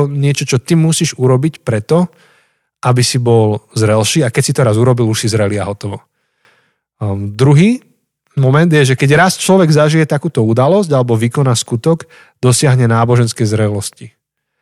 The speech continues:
A po tretie, raz keď človek dosiahne náboženské zrelosti, už viac nezápasí s vnútorným konfliktom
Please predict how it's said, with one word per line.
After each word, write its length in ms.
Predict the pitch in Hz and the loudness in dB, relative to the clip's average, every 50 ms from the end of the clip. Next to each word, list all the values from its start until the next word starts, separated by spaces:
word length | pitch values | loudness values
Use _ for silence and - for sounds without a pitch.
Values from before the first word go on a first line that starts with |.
| _ _ _ _ | _ _ _ _
A 40 | _ | _
po 160 | - 131 131 | -2 -2 0
tretie, 320 | - 170 170 156 180 165 147 - _ - | 2 2 2 4 2 0 0 -2 _ -4
raz 320 | 156 143 143 151 147 - | 0 2 2 2 2 0
keď 80 | - 143 | -2 -2
človek 280 | - - 160 143 135 120 | 0 0 2 2 2 2
dosiahne 400 | 120 143 147 - 214 196 185 175 | 2 2 2 2 2 2 2 2
náboženské 480 | 143 139 139 143 139 143 143 - - 139 | 0 0 0 0 -2 -2 -2 -2 -4 -2
zrelosti, 480 | 120 113 113 113 113 113 - - - 127 | 0 0 0 0 -2 -4 -6 -4 -4 -2
už 120 | 127 123 127 | 0 0 2
viac 160 | 131 120 117 - - _ _ _ _ _ _ - - | 0 0 -2 -4 -10 _ _ _ _ _ _ -4 0
nezápasí 560 | 131 143 139 165 151 - 156 139 - 143 123 | 0 2 2 2 2 2 0 0 0 0 0
s 40 | 131 | 0
vnútorným 440 | 131 127 - 143 127 127 123 113 | 0 0 0 0 0 0 -2 -2
konfliktom 640 | - 127 120 117 - 123 117 - - 117 113 110 107 | -2 -4 -4 -4 -4 -6 -6 -4 -2 -2 -2 -4 -8